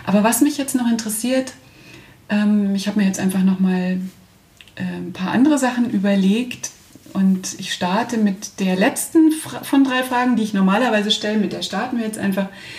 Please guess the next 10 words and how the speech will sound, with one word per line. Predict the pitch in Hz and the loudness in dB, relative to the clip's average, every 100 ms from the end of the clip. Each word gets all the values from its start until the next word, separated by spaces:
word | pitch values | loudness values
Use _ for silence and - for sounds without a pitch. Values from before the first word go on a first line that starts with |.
| - - | -18 -6
Was | 208 233 214 | -2 -2 0
war | 220 - | 2 2
denn, | 262 247 | 0 -2
kannst | 208 214 208 | 0 0 -2
du | |
dich | 202 202 | -4 -6
erinnern, | - 226 247 247 240 - - - - | -2 0 0 0 -2 -4 -14 -20 -4
dein | 185 190 | 2 4
letzter | 202 220 - 226 - | 4 0 -4 -6 -4
Aha-Moment? | 180 - 180 233 226 175 160 165 220 320 | -6 -6 -4 -2 0 0 0 0 2 0